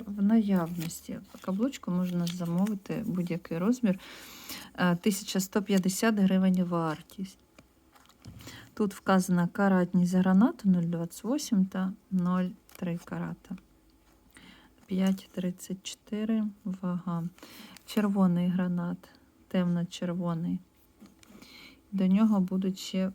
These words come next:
пусети на закрутках, м, ну, такого плану. От, і сережки красиві. Ось вони, рідні сережки такі. Вони такі крупненькі.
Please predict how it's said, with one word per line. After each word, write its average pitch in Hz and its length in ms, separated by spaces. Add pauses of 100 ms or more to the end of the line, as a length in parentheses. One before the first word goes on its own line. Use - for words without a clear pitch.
(120)
пусети 269 680
на 190 480
закрутках, 180 1120 (360)
м, 208 460 (140)
ну, 269 140 (200)
такого 190 380 (120)
плану. 190 400 (1300)
От, 190 240 (180)
і 233 160
сережки 185 760
красиві. 190 840
Ось - 260
вони, 180 440 (140)
рідні 185 640
сережки 175 920 (340)
такі. 269 440 (1800)
Вони 185 240
такі 190 360
крупненькі. 180 1120